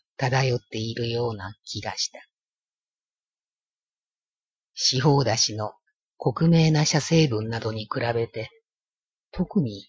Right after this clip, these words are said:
そんな気がするのであった。近頃のホトトギスで、虚子の満州旅行記を時々読んでみる。やはり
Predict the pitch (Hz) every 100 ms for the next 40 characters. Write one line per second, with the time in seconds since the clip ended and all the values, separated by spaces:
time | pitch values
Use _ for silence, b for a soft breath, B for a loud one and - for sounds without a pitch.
0 | - - 107 113 117 - 110 117 - 120
1 | 123 107 95 95 - - - - _ _
2 | _ _ _ _ _ _ _ _ _ _
3 | _ _ _ _ _ _ _ _ _ _
4 | _ _ - - 175 156 110 110 110 110
5 | 113 139 131 117 123 107 107 - _ _
6 | _ _ _ _ _ - 160 - 117 110
7 | 110 _ _ _ _ _ 120 147 170 -
8 | 156 143 151 - 151 151 - 101 101 -
9 | _ 135 - 160 170 170 165 175 160 90
10 | - - _ _ _ _ _ _ _ _
11 | _ _ _ _ _ _ _ _ _ _
12 | _ - 104 143 151 107